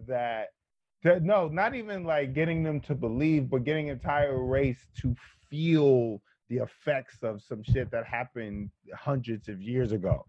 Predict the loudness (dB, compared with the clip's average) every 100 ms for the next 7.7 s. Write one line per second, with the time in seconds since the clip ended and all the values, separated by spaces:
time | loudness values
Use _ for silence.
0 | -12 _ _ _ 4 10 10 12 10 8
1 | 4 0 0 -2 -2 0 0 0 -4 -2
2 | 0 0 -2 -4 -6 -2 -2 -2 -2 -2
3 | -2 -6 -2 0 0 0 0 -2 -2 -4
4 | -4 -8 -6 -2 2 2 2 2 0 -2
5 | -2 -2 -2 0 0 0 -8 -8 -8 -8
6 | -6 -4 -2 -2 -2 -2 -6 -8 -6 -2
7 | -2 -4 -8 -12 -12 -14 -16